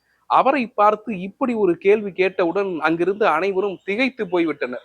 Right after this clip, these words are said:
உடனே சின்ன அண்ணாமலை கவிமணி அவர்களிடம், "இவர்தான் இந்தியாவிலேயே சிறந்த நடிகர், தமிழ்நாட்டுக்கு கிடைத்த வரம்" என்றெல்லாம் சொல்ல, கவிமணி அவர்கள் அவரை வாழ்த்தி அனுப்பி வைத்திருக்கிறார்.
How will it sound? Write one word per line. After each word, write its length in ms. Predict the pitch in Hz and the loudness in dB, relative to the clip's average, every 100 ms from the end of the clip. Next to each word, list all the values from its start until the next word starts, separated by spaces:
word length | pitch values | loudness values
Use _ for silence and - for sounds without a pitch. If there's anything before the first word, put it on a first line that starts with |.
| _ | _
உடனே 380 | 151 170 196 226 202 135 120 | 0 2 4 2 2 0 -6
சின்ன 240 | - 196 208 | -10 -4 2
அண்ணாமலை 440 | 190 180 175 165 185 156 - | 2 4 2 2 0 -2 0
கவிமணி 380 | 156 190 180 165 | 0 2 0 0
அவர்களிடம், 500 | 151 139 143 165 139 - _ _ | 0 0 -2 -2 -4 -10 _ _
"இவர்தான் 400 | 156 180 190 214 180 | 0 2 4 4 2
இந்தியாவிலேயே 760 | 175 196 202 185 175 175 190 | -2 0 2 2 2 0 0
சிறந்த 340 | 190 160 185 180 | 0 2 2 2
நடிகர், 440 | 151 165 165 127 - _ _ _ | -2 0 0 -2 -6 _ _ _
தமிழ்நாட்டுக்கு 600 | 156 196 214 190 180 156 | 0 2 2 0 -2 -8
கிடைத்த 440 | 147 156 190 190 156 | -6 -2 -2 0 2
வரம்" 280 | 147 180 165 | 4 2 0
என்றெல்லாம் 520 | 156 165 160 165 160 | 0 0 2 0 0
சொல்ல, 360 | 151 147 175 143 117 | -4 0 2 2 2
கவிமணி 380 | 147 170 180 165 | 0 0 -2 0
அவர்கள் 360 | 143 139 165 131 - - - | -2 -2 -4 -6 -10 -14 -2
அவரை 220 | 160 175 131 | 0 0 4
வாழ்த்தி 420 | 139 208 202 196 | 4 4 0 0
அனுப்பி 260 | 185 160 160 | 0 0 -4
வைத்திருக்கிறார். 640 | 147 131 127 117 107 104 | -6 -6 -10 -12 -10 -12